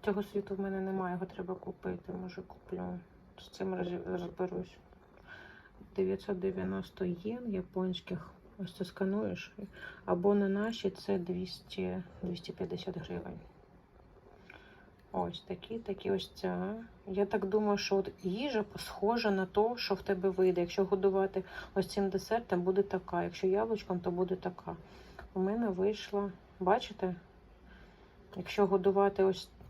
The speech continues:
тим тільки фруктами, мабуть, ота перша дівчинка вийде. Це, може, панкейками треба годувати. Я не знаю. У мене от пару така полуничка вийшла.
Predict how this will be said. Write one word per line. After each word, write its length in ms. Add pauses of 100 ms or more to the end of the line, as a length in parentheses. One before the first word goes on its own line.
(120)
тим 180
тільки 260
фруктами, 560
мабуть, 380
ота 200
перша 340
дівчинка 520
вийде. 240
Це, 240
може, 200
панкейками 680
треба 320
годувати. 520
Я 80
не 120
знаю. 240 (500)
У 60
мене 240
от 120 (160)
пару 180
така 280
полуничка 640
вийшла. 540